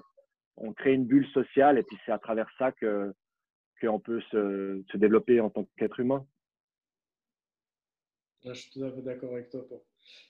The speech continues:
Speaker 2: pour tout ce que t'as, t'as cité, euh, jusqu'à maintenant. Euh, je pense qu'il y a quelque chose quand, quand on pense à toi et on s'intéresse à ton parcours, quelque chose qui, qui, qui doit nous frapper, c'est, euh,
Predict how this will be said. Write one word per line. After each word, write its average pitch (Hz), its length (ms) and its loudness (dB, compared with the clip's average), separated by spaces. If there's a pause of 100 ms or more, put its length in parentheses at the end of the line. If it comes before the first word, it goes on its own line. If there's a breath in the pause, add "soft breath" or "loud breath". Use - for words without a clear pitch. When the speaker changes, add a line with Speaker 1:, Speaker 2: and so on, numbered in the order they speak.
(160 soft breath)
Speaker 2:
pour 131 100 -14
tout 156 100 -4
ce 156 80 -8
que 151 80 -4
t'as, 127 200 -4 (160)
t'as 123 100 -10
cité, 135 360 -4
euh, 117 260 -6
jusqu'à 117 320 -12
maintenant. 123 460 -10 (580 soft breath)
Euh, 135 440 0 (440)
je - 100 -20
pense - 140 -4
qu'il 147 100 -2
y - 20 0
a 131 40 -8
quelque 135 120 -8
chose 170 200 -6
quand, 123 340 -4
quand 135 140 -6
on 131 40 -6
pense 147 240 -6
à 135 100 -2
toi 143 460 -2
et 147 40 -6
on 135 60 -8
s'intéresse 135 440 -4
à - 20 -4
ton 123 140 -12
parcours, 135 380 -6
quelque 131 120 -10
chose 139 140 -6
qui, 120 360 -8
qui, 117 340 -12
qui - 100 -18
doit 120 140 -8
nous 120 120 -10
frapper, 151 400 -4
c'est, 123 320 -6
euh, 110 80 -6